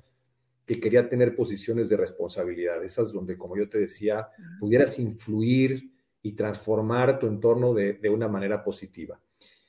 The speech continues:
Speaker 1: Y lo segundo, pues, es nunca quitar el dedo del renglón. Eh, la gente tendemos, me incluyo, ahora que tú hablabas de, de la posición que ahora tengo el, el, el honor de tener,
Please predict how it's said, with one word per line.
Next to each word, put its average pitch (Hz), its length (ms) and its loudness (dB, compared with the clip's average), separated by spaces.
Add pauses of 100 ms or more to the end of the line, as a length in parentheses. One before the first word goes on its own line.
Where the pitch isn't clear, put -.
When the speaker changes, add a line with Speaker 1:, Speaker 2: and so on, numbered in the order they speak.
(220)
Speaker 1:
Y 131 180 0
lo 135 140 12
segundo, 175 540 10
pues, 143 180 6
es 165 280 4
nunca 160 240 4
quitar 135 280 8
el 143 80 10
dedo 143 140 12
del 131 100 8
renglón. 120 560 4 (200)
Eh, 104 540 0
la 110 160 -2
gente 139 920 8
tendemos, 127 760 6
me 107 100 -6
incluyo, 120 640 -2 (460)
ahora 110 280 2
que 104 120 -8
tú - 160 0
hablabas 113 360 2
de, 101 240 -4
de 98 120 -8
la 95 160 -8
posición 98 400 -10
que 107 80 -2
ahora 104 200 0
tengo 107 240 -4
el, 98 220 -6
el, 98 220 -14
el 95 160 -18
honor 107 220 -4
de 110 100 4
tener, 117 500 2